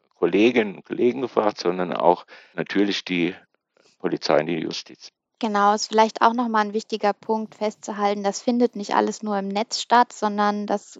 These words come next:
Speaker 2: gibt es durchaus auch in der Realität auf Demonstrationen et cetera, wo man das erlebt.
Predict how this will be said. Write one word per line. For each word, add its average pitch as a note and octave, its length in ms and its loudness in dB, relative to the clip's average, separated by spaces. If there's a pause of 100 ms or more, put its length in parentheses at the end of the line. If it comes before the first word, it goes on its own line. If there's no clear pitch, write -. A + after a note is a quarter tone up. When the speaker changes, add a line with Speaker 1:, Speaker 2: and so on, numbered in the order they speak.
Speaker 2:
gibt - 220 -4
es - 140 -12
durchaus A3 560 2
auch G3+ 260 4
in G#3 120 -4
der G3+ 200 0
Realität G3+ 720 0
auf G#3 160 0
Demonstrationen G#3 1000 -2
et G3+ 160 -6
cetera, G#3+ 600 2 (420)
wo G#3 120 2
man G#3 200 4
das G3+ 180 2
erlebt. G3 640 2